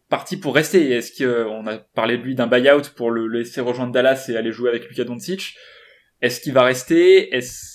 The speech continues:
qu'il va partir ? C'est un peu la, la question qui se pose. Est-ce qu'on repart directement vraiment avec une équipe très jeune et, euh, et Siakam et Van Vliet qui auront tous les deux vingt-sept ans cette saison pour, euh, pour les encadrer ? Ou est-ce qu'on, euh, est-ce qu'on garde Dragic et qu'on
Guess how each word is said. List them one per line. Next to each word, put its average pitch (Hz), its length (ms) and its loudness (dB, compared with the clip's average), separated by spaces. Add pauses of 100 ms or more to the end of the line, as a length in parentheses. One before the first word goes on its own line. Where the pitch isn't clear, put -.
(320)
qu'il 120 320 -10
va 117 120 4
partir ? 180 580 -4
C'est - 160 -12
un 117 100 -6
peu 143 120 -6
la, 117 160 0
la 113 120 -8
question 123 240 -12
qui 127 120 -18
se - 80 -16
pose. 160 220 -6
Est-ce - 120 -6
qu'on 110 300 -16 (140)
repart 120 280 0
directement 131 460 -4
vraiment 127 220 -4
avec 120 200 -6
une 127 80 -14
équipe - 240 -16
très - 220 -4
jeune 147 380 -4 (420)
et, 120 160 -4
euh, 107 400 -2
et 120 80 -8
Siakam 131 420 -4
et 123 40 -2
Van 123 140 -2
Vliet 123 200 -10
qui - 140 -14
auront 107 140 -6
tous 127 120 -10
les 123 80 0
deux 127 100 0
vingt-sept 127 380 -4
ans 139 60 -6
cette 127 180 -8
saison 135 340 -8
pour, 110 320 -10
euh, 104 360 -8
pour 120 160 -6
les 117 100 -4
encadrer ? 127 500 -4 (460)
Ou 127 140 2
est-ce 135 140 -2
qu'on, 127 380 -6
euh, 104 460 -2
est-ce 98 140 -14
qu'on 107 280 -12
garde 131 240 2
Dragic 120 500 -6
et 107 140 -6
qu'on 101 380 -14